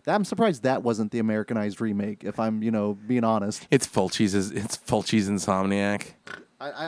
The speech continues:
Speaker 1: I would check that out. I would check that out. Now, of course, the sequels, Rec two completely expands upon it, and you
Speaker 2: Mm-hmm.
Speaker 1: get into the mythology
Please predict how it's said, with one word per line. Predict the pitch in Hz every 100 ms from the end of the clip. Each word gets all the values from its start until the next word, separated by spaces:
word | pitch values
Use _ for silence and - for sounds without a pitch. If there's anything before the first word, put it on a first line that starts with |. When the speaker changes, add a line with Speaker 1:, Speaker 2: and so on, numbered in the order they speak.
| 156
Speaker 1:
I | 170
would | 156
check | - 139 -
that | 113
out. | 107
I | 107
would | 110
check | 120 113
that | 110
out. | 117
Now, | 123 120
of | 117
course, | - 247 -
the | -
sequels, | - 262 247 147 117 113 - - - - - _ -
Rec | 160 -
two | - 175 165 170 - _ _ _ -
completely | 127 120 _ - 247 180 156
expands | 131 - 135 131 120
upon | - 101 101
it, | 104 -
and | 113 110
you | 95
Speaker 2:
Mm-hmm. | 95
Speaker 1:
get | 95 -
into | 135 147 - 120 110
the | 110
mythology | 107 120 110 110 98 104 104